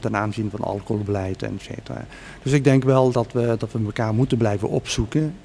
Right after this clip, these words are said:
en, en van elkaar moeten leren en naar elkaar goed moeten luisteren hoe we,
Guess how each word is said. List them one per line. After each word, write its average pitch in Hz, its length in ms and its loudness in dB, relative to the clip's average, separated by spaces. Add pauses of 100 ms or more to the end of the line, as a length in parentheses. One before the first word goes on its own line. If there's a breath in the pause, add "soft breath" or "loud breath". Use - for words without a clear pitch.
(140)
en, 110 260 -6 (120)
en 113 240 -4
van 110 140 2
elkaar 113 280 0
moeten 107 300 0
leren 110 380 2
en 117 140 -2
naar 113 140 -2
elkaar 110 320 0
goed 113 200 -4
moeten 123 200 2
luisteren 104 560 0 (100)
hoe 110 140 0
we, 104 200 0